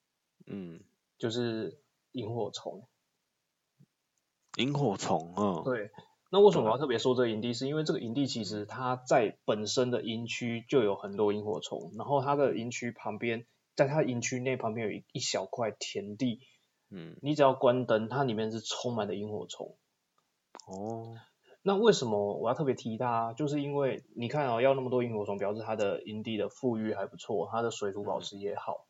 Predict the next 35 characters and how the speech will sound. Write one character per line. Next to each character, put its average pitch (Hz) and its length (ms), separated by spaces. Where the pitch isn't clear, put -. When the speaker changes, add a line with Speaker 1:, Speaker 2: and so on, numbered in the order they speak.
Speaker 2:
它 131 140
没 131 100
有 104 160
Speaker 1:
对。 87 100
Speaker 2:
过 139 180
多 123 140
的 113 60
环 104 220
境 110 180
破 101 260
坏， 101 140
它 117 100
才 113 180
会 110 160
有 80 120
呈 95 240
现 92 240
这 143 120
样 101 180
子 - 160
的， 73 260
Speaker 1:
对。 104 100
Speaker 2:
的 90 220
一 123 120
个 110 180
自 - 160
然 101 200
情 98 240
景 - 220
嘛。 - 160
Speaker 1:
水 - 520
质 98 240
也 101 100
干 107 240
净。 98 320